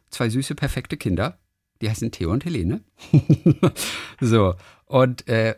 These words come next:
von ihrer letzten Stufe und das Gedicht Stufen von Hermann Hesse, das war ja so, ah, das war ja ihr Gedicht, deswegen war sie so gerührt auch.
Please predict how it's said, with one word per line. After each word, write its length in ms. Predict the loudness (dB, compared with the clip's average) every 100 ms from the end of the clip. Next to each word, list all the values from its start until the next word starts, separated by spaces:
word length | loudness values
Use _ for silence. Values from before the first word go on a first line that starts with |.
| -2
von 140 | -2
ihrer 200 | 0 0
letzten 460 | 0 0 0 -2 -2
Stufe 540 | 4 4 4 -2 -4 _ -4
und 280 | -2 -2 -6
das 140 | -6
Gedicht 280 | -4 -6 -6
Stufen 480 | 2 4 4 2 -4
von 200 | -2 0
Hermann 200 | 0 -2
Hesse, 240 | -4 -4 -8
das 200 | -10 -8
war 80 |
ja 120 | -6 -6
so, 220 | -8 -10 -14 -16
ah, 80 | -10 -10 -8
das 140 | -2
war 60 | -2
ja 60 | 2
ihr 160 | 2 4
Gedicht, 420 | 0 -2 -4 -4
deswegen 300 | -2 0 0
war 80 | 0
sie 80 | 0
so 120 | -2
gerührt 460 | -2 2 2 0 -2
auch. 220 | -4